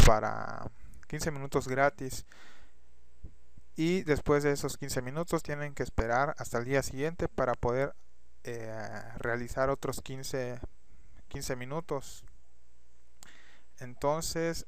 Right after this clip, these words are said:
acá yo no he realizado ni una llamada. Tengo que esperar hasta las once de la noche para poder realizar las llamadas.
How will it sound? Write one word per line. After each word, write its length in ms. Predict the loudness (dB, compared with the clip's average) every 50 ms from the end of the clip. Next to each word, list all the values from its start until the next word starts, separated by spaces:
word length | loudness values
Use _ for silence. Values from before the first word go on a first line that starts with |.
| -4 -2
acá 420 | -2 -2 0 0 2 2 2 4
yo 100 | 2 0
no 100 | 0 0
he 40 | 2
realizado 380 | 2 0 0 -2 -2 -2 -2 -2
ni 80 | -4
una 200 | -4 -2 -2 -2
llamada. 500 | -2 -2 -2 0 0 2 2 2 0 0 -2 -6 -8 -8 -8 -8 -8 -8 -8 -8 -8 -8 -8 -8 -8 -8 -8 -8 -8 -8 -8 -8 -8 -8 -8 -8 -4
Tengo 240 | -2 0 2 2 0
que 120 | 0 0 0
esperar 420 | 4 4 4 4 4 2 2 0 -2
hasta 280 | -2 -2 -2 -2 -2
las 200 | -2 -2 -2 -2
once 260 | -2 -2 -2 0 -2 -2
de 100 | 0 0
la 120 | -2 0
noche 360 | 2 2 0 0 0 -2 2
para 220 | 2 4 2 2 2
poder 460 | 2 2 2 2 2 0 -2 -4 -4 -6 -8 -8 -6
realizar 560 | -4 -2 -2 -2 -2 -2 -2 0 0 0 2
las 160 | 0 0 0
llamadas. 680 | 0 -4 -4 -4 -4 -6 -6 -6 -6 -6 -6 -6 -6